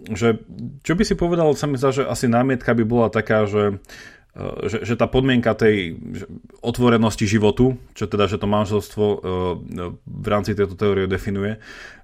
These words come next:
ehm, že presne v niečom tá, eh, antikoncepcia, že vlastne tento,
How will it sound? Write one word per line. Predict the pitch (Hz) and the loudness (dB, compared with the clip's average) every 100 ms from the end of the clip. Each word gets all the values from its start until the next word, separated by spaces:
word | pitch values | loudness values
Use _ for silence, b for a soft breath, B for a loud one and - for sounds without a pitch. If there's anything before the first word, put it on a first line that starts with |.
| - | -4
ehm, | 95 98 101 - | 0 0 -2 -8
že | 85 104 - _ | -6 -4 -6 _
presne | - 143 143 143 | 0 2 2 -2
v | 110 113 | 0 0
niečom | 120 117 | 0 -2
tá, | 110 113 107 107 101 98 104 - | 2 2 4 2 0 -2 -8 -12
eh, | 90 90 98 - - | -8 -8 -8 -10 -10
antikoncepcia, | - 120 120 117 110 117 - - 113 107 104 101 - - | -2 0 0 0 0 0 -2 0 4 4 4 0 -6 -8
že | 98 | -4
vlastne | 101 - 104 | -2 -2 -2
tento, | 120 117 120 107 | 0 2 2 2